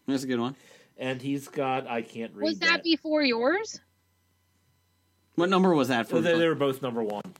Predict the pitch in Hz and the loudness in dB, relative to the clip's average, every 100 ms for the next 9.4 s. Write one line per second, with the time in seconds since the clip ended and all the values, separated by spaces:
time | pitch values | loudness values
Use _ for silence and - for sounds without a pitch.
0 | - 180 160 185 180 247 240 175 139 135 | 2 4 2 2 2 2 2 0 -2 -4
1 | 175 202 170 156 147 147 123 123 113 120 | -2 -2 0 -2 -4 -6 -4 -4 -4 -6
2 | 117 131 135 147 120 123 123 117 113 - | -6 -6 -8 -8 -8 -8 -6 -6 -6 -6
3 | 117 107 101 - - - 117 107 95 - | -6 -6 -8 -14 -20 -12 -8 -8 -10 -16
4 | - 107 101 92 82 80 _ _ _ _ | -8 -6 -6 -6 -10 -14 _ _ _ _
5 | _ _ - 117 110 104 98 98 _ _ | _ _ -4 -2 0 0 -2 -4 _ _
6 | _ _ - 117 123 123 123 - _ - | _ _ -18 -16 -16 -10 -10 -10 _ -18
7 | 90 92 95 113 156 240 320 349 370 - | -12 -10 -10 -10 -10 -10 -12 -12 -12 -16
8 | _ _ _ _ _ _ 202 156 135 226 | _ _ _ _ _ _ -8 -6 -4 -6
9 | 392 392 208 | -8 -8 -6